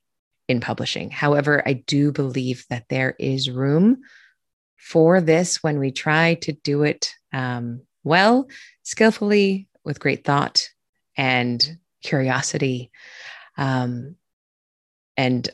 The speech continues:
openness. So I think that you asking the question is fantastic.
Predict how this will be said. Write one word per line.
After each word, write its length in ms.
openness. 960
So 540
I 80
think 300
that 300
you 200
asking 340
the 60
question 360
is 160
fantastic. 760